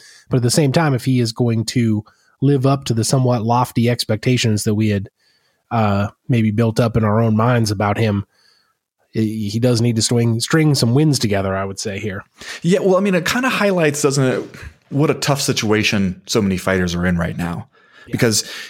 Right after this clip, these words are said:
Speaker 2: you, you take that fight against Darren Till thinking, like, "All right, here we go. Like, I have the chance to, to really get noticed here." He drops out. You kinda gotta take the re-, replacement opponent that they can get you. And then that gets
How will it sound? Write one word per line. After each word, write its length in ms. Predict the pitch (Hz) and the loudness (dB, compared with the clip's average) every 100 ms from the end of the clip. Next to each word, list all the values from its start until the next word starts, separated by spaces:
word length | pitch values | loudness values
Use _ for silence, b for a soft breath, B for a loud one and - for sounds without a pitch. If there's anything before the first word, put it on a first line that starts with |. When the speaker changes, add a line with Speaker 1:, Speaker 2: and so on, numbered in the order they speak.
| B | B
Speaker 2:
you, 680 | 123 127 123 123 120 - - | 0 2 4 4 2 -2 -8
you 140 | - 113 | -4 -2
take 300 | 113 185 190 | 0 -2 2
that 200 | 165 - | 0 0
fight 400 | - 117 131 - - | 0 2 0 -6 -6
against 340 | 95 110 113 | 0 0 2
Darren 220 | 113 107 98 | 2 2 0
Till 280 | 92 92 | 0 0
thinking, 340 | 98 - 95 90 | -2 -2 0 0
like, 140 | 90 | 2
"All 100 | 104 | 2
right, 240 | 104 87 98 | 2 -2 -2
here 180 | 104 | -2
we 80 | 95 | 0
go. 180 | 92 87 | 0 0
Like, 160 | 87 90 | 0 0
I 80 | |
have 140 | 95 95 | 0 -2
the 60 | |
chance 360 | 90 104 98 - | -2 0 0 0
to, 160 | 98 - | -2 -2
to 120 | 90 | -2
really 180 | 92 92 | 0 0
get 120 | 87 | 0
noticed 380 | 95 90 87 95 | 0 0 -2 -2
here." 240 | 90 87 B B B B B B _ | -4 -4 B B B B B B _
He 200 | 147 160 | -2 0
drops 320 | 156 143 135 | 2 0 0
out. 420 | 120 113 - - - | 0 0 -2 -12 -2
You 180 | 151 135 | -2 2
kinda 240 | 170 156 | 0 2
gotta 220 | 127 127 | 2 0
take 220 | 123 120 | 0 -2
the 60 | 117 | 0
re-, 300 | 107 113 117 | 0 0 -2
replacement 460 | 113 127 127 - 110 | -4 0 0 0 0
opponent 300 | 113 113 107 | 2 0 0
that 80 | |
they 120 | 98 101 | -2 0
can 140 | 101 | 0
get 240 | 98 95 | 0 0
you. 200 | 110 104 b b _ | -2 -2 b b _
And 240 | - 110 110 | -2 2 2
then 500 | 113 113 113 104 - _ _ _ - | 4 4 2 0 -4 _ _ _ -20
that 400 | 113 123 135 - | -4 0 0 -2
gets 420 | 113 - - - | -2 -2 -6 -10